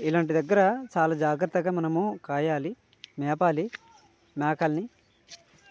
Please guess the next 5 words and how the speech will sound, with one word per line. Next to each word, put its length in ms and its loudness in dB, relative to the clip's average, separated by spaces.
చాలా 240 -6
చక్కగా 400 -2
మేపాలన్నమాట. 580 -4
లేకపోతే 440 0
కానీ 240 0